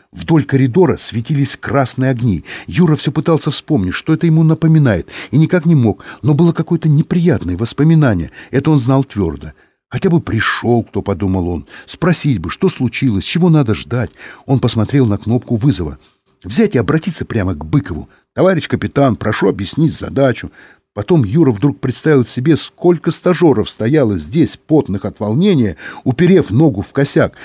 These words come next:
Страшно переживали, пытались понять, что происходит, и все прикидывали, успею надвинуть колпак или не успею. Это были славные ребята, с которыми можно отлично сыграть в бок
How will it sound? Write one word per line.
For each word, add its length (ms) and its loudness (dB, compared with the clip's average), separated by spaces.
Страшно 480 0
переживали, 560 2
пытались 400 0
понять, 320 2
что 160 0
происходит, 640 2
и 60 2
все 180 0
прикидывали, 640 0
успею 400 2
надвинуть 460 2
колпак 420 0
или 180 2
не 80 6
успею. 480 0
Это 160 -2
были 140 4
славные 480 4
ребята, 500 2
с 80 -10
которыми 300 4
можно 340 4
отлично 560 0
сыграть 440 2
в 140 -6
бок 400 -2